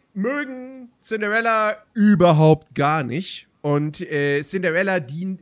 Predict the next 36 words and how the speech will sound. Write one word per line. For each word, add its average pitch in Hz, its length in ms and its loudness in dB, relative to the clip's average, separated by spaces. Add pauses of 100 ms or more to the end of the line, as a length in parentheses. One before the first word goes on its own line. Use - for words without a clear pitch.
die, 151 240 -14
die 135 180 -20
ist 151 200 -16
da, 127 240 -8
die - 140 -20 (220)
ist - 120 -20
halt 120 160 -14
wirklich, 139 260 -20
die, 147 160 -18
die - 160 -20
ist 143 140 -20
das - 120 -20
Mädchen 151 300 -16
für - 160 -18
alles. 110 320 -18 (600)
Die, 123 180 -14
die, 123 200 -18
die 131 160 -18
putzt, - 500 -10 (240)
die 143 80 -12
macht 139 200 -10
die 135 140 -12
Wäsche, 220 420 -8 (220)
die 135 60 -10
muss 135 160 -12
das 127 120 -18
Frühstück 214 380 -14
vorbereiten, 180 540 -8
die 151 40 -12
muss 123 160 -16
sich 123 140 -20
um 139 100 -20
die 135 80 -20
Tiere 233 360 -12
kümmern, 190 400 -10
um 165 160 -20